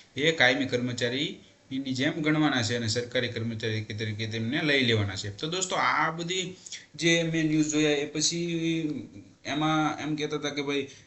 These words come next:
અ, હાઈકોર્ટનો ચુકાદો છે, હાઈકોર્ટનો ચુકાદો છે. તો હાઈકોર્ટનો ચુકાદો જે છે એ કોઈએ જે છે એ આખો સમજ્યા નથી. તો મેં આ જે કેસ નંબર જે બે હજાર પંદરની અંદર જે દાખલ થયેલો હતો અને અલગ અલગ કેસો જે થયેલા હતા આંગણવાડી કાર્યકરને લગતા,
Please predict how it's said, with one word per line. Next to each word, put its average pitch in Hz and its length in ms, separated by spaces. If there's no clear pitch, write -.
અ, 131 40
હાઈકોર્ટનો 127 640
ચુકાદો 123 480
છે, 117 200
હાઈકોર્ટનો 120 460
ચુકાદો 117 440
છે. 107 220
તો - 360
હાઈકોર્ટનો 165 800
ચુકાદો 170 480
જે 160 140
છે 160 140
એ 151 180
કોઈએ 147 540
જે 135 200
છે 139 120
એ 127 180
આખો 120 260
સમજ્યા 120 560
નથી. 151 340
તો 170 100
મેં 165 360
આ 151 100
જે 160 160
કેસ 156 360
નંબર 160 240
જે 147 140
બે 139 200
હજાર 139 140
પંદરની 147 460
અંદર 139 180
જે 127 380
દાખલ 123 340
થયેલો 120 300
હતો 117 280
અને 110 280
અલગ 127 300
અલગ 143 200
કેસો 143 360
જે 123 180
થયેલા 135 420
હતા 120 160
આંગણવાડી 120 440
કાર્યકરને 117 480
લગતા, 110 460